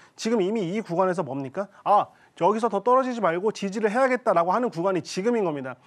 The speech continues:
여러분, 타점이라는 건요, 결국에는요, 남들이 사고 싶어하는 순간이 타점이 아닙니다. 아리까리한 순간이거든요. 이게 지금 사야 돼, 말아야 돼, 이게 지금 추세가 어떻게 가는 거야?라는 생각을 했을 때, 어, 그 구간에서 밀고 올라가고 매수세가 들어오면 그게 바로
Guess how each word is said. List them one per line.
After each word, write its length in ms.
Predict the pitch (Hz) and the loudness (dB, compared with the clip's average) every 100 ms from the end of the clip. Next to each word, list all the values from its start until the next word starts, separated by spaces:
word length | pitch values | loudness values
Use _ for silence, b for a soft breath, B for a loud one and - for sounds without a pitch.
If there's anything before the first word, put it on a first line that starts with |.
| B | B
여러분, 200 | 185 208 190 | -4 -2 -2
타점이라는 640 | - 285 339 320 269 208 | 0 2 2 2 2 0
건요, 240 | 151 180 - | -4 -6 -10
결국에는요, 840 | - 143 208 269 254 175 143 170 135 B B | -8 -8 -4 -4 -2 -2 -4 -6 -12 B B
남들이 420 | - 190 262 311 | 0 2 2 0
사고 260 | 285 294 311 | 2 0 0
싶어하는 340 | 262 - 285 | -2 -2 0
순간이 240 | 254 247 185 | 0 -4 -4
타점이 320 | 220 269 254 | -4 -4 -4
아닙니다. 460 | 131 147 131 123 120 b b | -6 -8 -10 -14 -20 b b
아리까리한 580 | - 180 262 - 277 262 | 2 2 2 2 2 2
순간이거든요. 680 | 202 202 156 139 131 170 180 B B | -2 -2 -4 -6 -10 -10 -10 B B
이게 180 | - 233 | -4 -2
지금 200 | 240 240 | 0 -2
사야 340 | 214 - 320 320 | -4 2 4 4
돼, 100 | 285 | 0
말아야 320 | 131 156 165 | 0 0 -2
돼, 160 | 151 | -4
이게 180 | 139 190 | -8 -6
지금 140 | 208 208 | -6 -6
추세가 460 | - 277 285 233 | -8 -4 0 2
어떻게 480 | 143 147 214 311 185 | 2 0 -2 -2 -2
가는 260 | 170 175 185 | -2 0 0
거야?라는 320 | 180 165 165 | 0 -2 -4
생각을 300 | 220 233 208 | -6 -4 -4
했을 180 | 220 190 | -4 -6
때, 240 | 196 160 B B | -4 -4 B B
어, 220 | 220 240 b b | 0 0 b b
그 160 | - 247 | -4 -4
구간에서 340 | 208 233 214 | 0 0 0
밀고 380 | 160 156 247 262 | -2 -2 0 2
올라가고 440 | 175 190 196 190 | 2 4 4 4
매수세가 440 | 165 151 - 247 202 | 0 -4 -4 -2 -2
들어오면 340 | - 185 185 | -2 -4 -4
그게 380 | - - 190 247 | -8 -6 -2 0
바로 360 | 202 160 214 | 2 0 -2